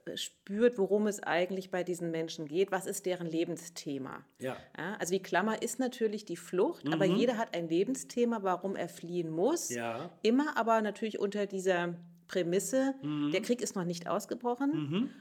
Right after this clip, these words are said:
Speaker 1: aber es wird was ganz Schlimmes passieren. Die
Speaker 2: Ja.
Speaker 1: Nationalsozialisten kontrollieren alles.
Speaker 2: Mhm. Mhm.
Speaker 1: Ähm, andersdenkende Menschen müssen große Angst um ihr Leben haben.
Speaker 2: Ja.
Speaker 1: Da gibt es ja eben zwei von, wie du eben sagst. Einmal
Speaker 2: Genau,
Speaker 1: die
Speaker 2: jüdisch,
Speaker 1: Bertha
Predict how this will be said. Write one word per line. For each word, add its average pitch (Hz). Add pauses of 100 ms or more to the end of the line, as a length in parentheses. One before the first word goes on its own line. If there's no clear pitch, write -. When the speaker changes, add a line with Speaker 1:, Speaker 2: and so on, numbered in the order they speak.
(240)
Speaker 1:
aber 208
es -
wird 202
was 190
ganz 180
Schlimmes 175
passieren. 226
Die 202
Speaker 2:
Ja. 170
Speaker 1:
Nationalsozialisten 175 (880)
kontrollieren 185
alles. 196
Speaker 2:
Mhm. 165 (400)
Mhm. 156
Speaker 1:
Ähm, 175
andersdenkende 180
Menschen 170 (260)
müssen 160 (380)
große 240
Angst 202
um 160
ihr 165
Leben 208
haben. 240
Speaker 2:
Ja. 247 (200)
Speaker 1:
Da 185
gibt 190
es 180
ja 170
eben 165
zwei 170
von, 240
wie 196
du 180
eben 160
sagst. 160
Einmal 175
Speaker 2:
Genau, 165
Speaker 1:
die 151
Speaker 2:
jüdisch, 165
Speaker 1:
Bertha 262